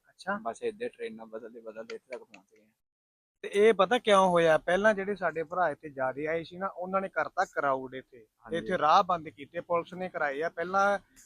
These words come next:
Speaker 1: ਕੰਮ ਇਹਨਾਂ ਦਾ ਆਪਣਾ ਨਾਰਮਲ ਹੋ ਗਿਆ, ਟੋਕਨ ਲੈ ਕੇ ਗੱਲ ਬਣਦੀ ਸੀ।
Speaker 2: ਹਾਂਜੀ,
Speaker 1: ਬੰਦਾ
Speaker 2: ਹਾਂਜੀ।
Speaker 1: ਸਿੱਧਾ ਆ ਜਾਂਦਾ ਸੀ, ਟੋਕਨ ਲੈਂਦਾ, ਤੁਹਾਨੂੰ ਅਪਾਇੰਟਮੈਂਟ ਦੇ ਦਿੰਦੇ ਸੀ।
Speaker 2: ਹਾਂਜੀ।
Speaker 1: ਤੇ ਹੁਣ ਜਿਹੜਾ ਇਹਨਾਂ ਨੇ ਫੇਰ, ਫੇਰ ਕਰਤਾ ਵੀ ਤੁਸੀਂ ਕਹਿੰਦੇ ਵੀ ਹੁਣ ਕਹਿੰਦੇ ਆਨਲਾਈਨ ਫੇਰ ਲਾਓ ਜੀ।
Speaker 2: ਭਾਜੀ ਗੱਲ ਪਤਾ ਕੀ ਆ, ਹੁਣ ਜਿੱਦਾਂ ਅਸੀਂ ਹੁਣ ਆਏ ਆ।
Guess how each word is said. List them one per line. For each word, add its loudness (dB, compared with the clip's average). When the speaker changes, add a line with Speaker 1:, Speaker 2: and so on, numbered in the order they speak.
Speaker 1:
ਕੰਮ 6
ਇਹਨਾਂ 0
ਦਾ 6
ਆਪਣਾ 2
ਨਾਰਮਲ 0
ਹੋ 0
ਗਿਆ, 0
ਟੋਕਨ -4
ਲੈ 0
ਕੇ -8
ਗੱਲ 0
ਬਣਦੀ -6
ਸੀ। -20
Speaker 2:
ਹਾਂਜੀ, -20
Speaker 1:
ਬੰਦਾ 0
Speaker 2:
ਹਾਂਜੀ। 2
Speaker 1:
ਸਿੱਧਾ 4
ਆ 6
ਜਾਂਦਾ 0
ਸੀ, -8
ਟੋਕਨ -4
ਲੈਂਦਾ, -2
ਤੁਹਾਨੂੰ 0
ਅਪਾਇੰਟਮੈਂਟ 0
ਦੇ -2
ਦਿੰਦੇ -10
ਸੀ। -18
Speaker 2:
ਹਾਂਜੀ। -16
Speaker 1:
ਤੇ 0
ਹੁਣ 0
ਜਿਹੜਾ 6
ਇਹਨਾਂ 2
ਨੇ 0
ਫੇਰ, 0
ਫੇਰ -2
ਕਰਤਾ 4
ਵੀ -6
ਤੁਸੀਂ -6
ਕਹਿੰਦੇ 0
ਵੀ -4
ਹੁਣ 0
ਕਹਿੰਦੇ 0
ਆਨਲਾਈਨ 6
ਫੇਰ -6
ਲਾਓ -2
ਜੀ। -10
Speaker 2:
ਭਾਜੀ 6
ਗੱਲ 6
ਪਤਾ -2
ਕੀ -4
ਆ, 6
ਹੁਣ -2
ਜਿੱਦਾਂ 2
ਅਸੀਂ -4
ਹੁਣ 0
ਆਏ 0
ਆ। -6